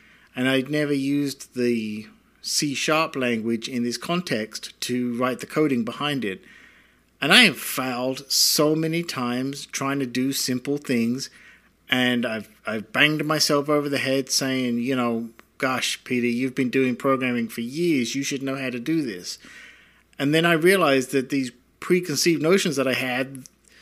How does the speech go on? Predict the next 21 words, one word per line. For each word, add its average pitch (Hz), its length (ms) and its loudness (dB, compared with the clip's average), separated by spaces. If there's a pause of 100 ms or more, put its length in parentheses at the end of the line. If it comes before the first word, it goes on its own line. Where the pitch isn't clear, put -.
(440)
they 139 140 6
just 170 260 2
were 165 100 6
not 170 220 4
working 151 500 4
with 131 140 0
this 131 160 0
software, 135 480 2
and 110 100 -2
I 131 100 -2
had 147 280 -4
to 156 120 -2
approach 147 440 0
it 127 100 -2
in 123 140 -2
a 127 60 0
different 127 380 -4
way, 135 380 2
almost 139 500 -2
sort 131 260 0
of 113 180 -2